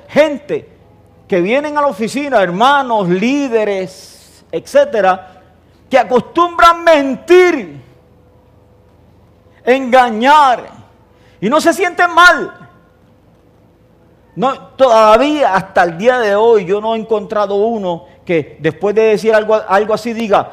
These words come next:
"Perdone, pastor, lo hice mal." No. ¿Por qué razón? Estamos tan acostumbrados, hemos convivido con el enemigo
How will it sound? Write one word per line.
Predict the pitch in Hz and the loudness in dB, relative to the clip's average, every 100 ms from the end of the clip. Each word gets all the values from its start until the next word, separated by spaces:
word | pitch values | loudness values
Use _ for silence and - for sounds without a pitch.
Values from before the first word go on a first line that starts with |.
| - | -12
"Perdone, | - 196 170 240 240 | -4 -2 -2 -4 -4
pastor, | - 151 - 196 220 196 _ _ _ _ _ _ _ _ _ _ _ | -6 -8 -10 -10 -10 -20 _ _ _ _ _ _ _ _ _ _ _
lo | - 160 | -8 -8
hice | 180 208 | -6 -6
mal." | 180 185 196 185 - | -6 -6 -8 -14 -14
No. | 151 175 147 _ _ _ _ _ _ _ _ _ _ _ _ _ | -12 -12 -16 _ _ _ _ _ _ _ _ _ _ _ _ _
¿Por | 208 | -10
qué | 196 262 | -6 -6
razón? | 254 202 202 185 120 104 _ _ _ _ _ _ _ _ _ _ _ _ _ _ _ _ _ _ _ _ _ - | -6 -10 -14 -16 -16 -20 _ _ _ _ _ _ _ _ _ _ _ _ _ _ _ _ _ _ _ _ _ -20
Estamos | - 165 185 | -10 -8 -6
tan | 190 180 | -6 -6
acostumbrados, | 170 156 135 151 131 147 156 123 | -8 -12 -12 -12 -12 -14 -12 -12
hemos | 156 170 | -10 -8
convivido | 180 170 160 180 175 | -8 -6 -6 -6 -8
con | 180 170 | -8 -8
el | 160 151 131 | -8 -8 -10
enemigo | 147 143 135 170 131 | -10 -8 -10 -10 -10